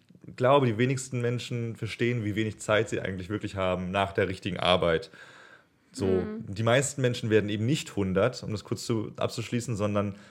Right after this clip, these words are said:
Speaker 1: deutlich, äh, jü-, deutlich, äh, weniger alt. So, der Durchschnitt in Deutschland ist grad bei einundachtzig Jahren alt. Das heißt, dann hast du auch nochmal nur zehn, äh, fünfzehn Jahre nach deiner Rente. Und dazu kommt, dass du krank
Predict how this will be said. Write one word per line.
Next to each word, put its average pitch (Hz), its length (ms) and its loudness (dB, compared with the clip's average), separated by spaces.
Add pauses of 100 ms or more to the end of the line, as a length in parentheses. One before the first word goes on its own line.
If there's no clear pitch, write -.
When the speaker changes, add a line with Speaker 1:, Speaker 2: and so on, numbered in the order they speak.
(380)
Speaker 1:
deutlich, 110 500 2
äh, 87 380 -8
jü-, 107 400 -2
deutlich, 101 520 -4
äh, 92 200 -4
weniger 135 340 4
alt. 175 240 0
So, 135 160 -2
der 120 100 6
Durchschnitt 107 300 -2
in 101 80 -4
Deutschland 101 320 2
ist 90 100 -10
grad 101 140 -2
bei - 120 0
einundachtzig 98 560 -4
Jahren 110 240 0
alt. 156 280 -4 (320)
Das 110 160 -8
heißt, 107 300 0
dann 101 100 -2
hast 98 160 -4
du 101 80 4
auch 98 80 4
nochmal 120 560 4 (340)
nur 117 160 -2
zehn, 123 560 -2
äh, 67 520 -6
fünfzehn 110 420 -2
Jahre 131 380 2
nach 143 200 -2
deiner 131 280 -2
Rente. 139 380 -2 (400)
Und 127 420 0
dazu - 200 -2
kommt, 120 220 -2
dass 110 80 -2
du 107 120 -6
krank 131 460 -2